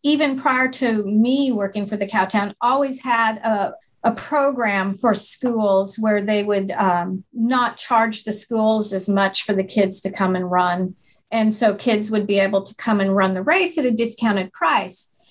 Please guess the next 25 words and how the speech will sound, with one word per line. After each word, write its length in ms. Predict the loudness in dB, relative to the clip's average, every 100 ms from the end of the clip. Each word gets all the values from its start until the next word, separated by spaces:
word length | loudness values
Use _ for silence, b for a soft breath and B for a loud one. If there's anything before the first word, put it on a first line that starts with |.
| b -6
And, 480 | 0 2 2 0 -2
um, 440 | 0 0 0 -4 -2
they 160 | -2 0
always 400 | 2 2 2 -2
had 260 | 0 -2 2
that. 180 | 0
It 100 | 0
was, 240 | -4 -4 -4
you 160 | 0 2
know, 280 | 2 2 0
through 400 | 0 0 2 2
an 120 | 2
adopt 420 | 2 2 0 0
a 40 | -6
school 320 | -2 0 0
program 440 | 2 2 2 2
or 60 | 0
something 540 | 0 0 0 0 2
where 180 | 4 2
some 380 | 2 0 2 0
corporations 840 | 0 0 2 2 2 0 -4 -2
would 160 | -2 0
pay 200 | 2 2
for 200 | 2 -4 0
this 400 | 2 2 -4